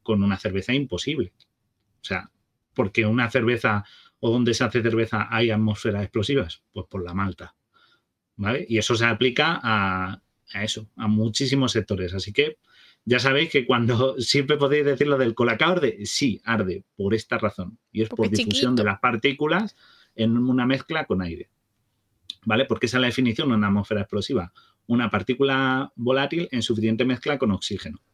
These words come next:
Speaker 1: para que haya una combustión o una detonación.
Speaker 2: Ujú.
Speaker 1: Así que,
Speaker 2: Ok, así
Speaker 1: cuid-,
Speaker 2: que nada.
Speaker 1: mucho cuidado cuando hagáis eso.
Speaker 2: Exacto.
Speaker 1: <laughs> Haz
Speaker 2: Bueno, si
Speaker 1: cartelito
Speaker 2: podéis,
Speaker 1: puesto.
Speaker 2: si podéis no tener destilerías en casa,
Speaker 1: No montéis
Speaker 2: estaría
Speaker 1: destilería.
Speaker 2: súper bien,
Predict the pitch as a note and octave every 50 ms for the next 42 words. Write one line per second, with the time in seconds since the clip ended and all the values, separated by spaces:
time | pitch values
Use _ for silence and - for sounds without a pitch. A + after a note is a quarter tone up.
0 | _ _ G2+ G#2 G#2+ G#2 - G#2+ A2+ A2+ A#2+ B2+ B2 A2 G#2+ G#2+ G2+ F#2 F#2 -
1 | - A#2+ B2+ - G2 - A2 G#2 G#2+ A2+ B2 A#2+ A#2 - - F#2+ F#2 E2+ - -
2 | - - - _ _ _ _ _ _ A#3 A3 G#3 G#3+ G#3 G#3 A3 - _ _ _
3 | _ _ - _ _ - - - G3+ - - C3 C3 A#3 A#3 - _ _ _ -
4 | A2 - A2 A2 A2+ A#2+ B2+ B2+ - C3 A#2+ C3 A#2+ B2 B2+ B2 A#2+ A#2 G#2+ G#2+
5 | G2+ G2 G2+ G2 - C3+ C3 - E3+ F3 F3+ - _ _ - - - - A3+ F#3
6 | - - - - A#2 - - - C3+ A#2 - A3+ G#3+ - A#2 - - C3+ - G3
7 | G3 G3 G3+ G#3+ B3+ - - G3 F#3+ F3 - - - - _ - C#4+ A3+ - G#3
8 | G#3 G#3+ G#3+ A3+ B3 B3 C4 C4 B3+ B3+ B3 B3+ B3+ B3 A3 A3 - - A3+ G#3+
9 | G#3 G3 G3+ A3 A3+ A#3 A#3 A#3+ A#3+ A3 A3 B3 C4 B3+ C#4 G#3 G#3+ B3 - C4+
10 | - A#3 A3+ - G3 G3 G#3 G3+ A#3 - - - - - - G3 G3 G#3 G3+ G3+
11 | G#3 A3 A3+ C4 D#4